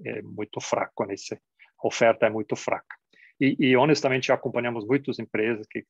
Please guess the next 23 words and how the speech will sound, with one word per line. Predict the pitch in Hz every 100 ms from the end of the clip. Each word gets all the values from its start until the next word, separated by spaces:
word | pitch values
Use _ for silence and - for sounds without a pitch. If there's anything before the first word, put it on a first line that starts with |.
| _
tentaram | 113 98 117 117 110
entrar | - 110
no | 107
mercado | 107 - 117 113 113
e | 107
todos | 117 107 104
desisti-, | 120 - - - 101 _
desistiram. | 104 - - - 113 98 - _ _ _ _ _ _ -
Ahm, | 101 101 101 101 92 _
porque, | 104 - 107 104
o, | 101 101 _ 196
no | 117
final, | - 110 113 110 107
o |
mercado | 107 107 117 113
brasileiro | 110 107 107 110 107
não | 113 -
paga, | 107 107 110 110 - _ -
ah, | 107 107 113
o | 160 104
valor | 107 104 104
que | -
esses, | 107 - -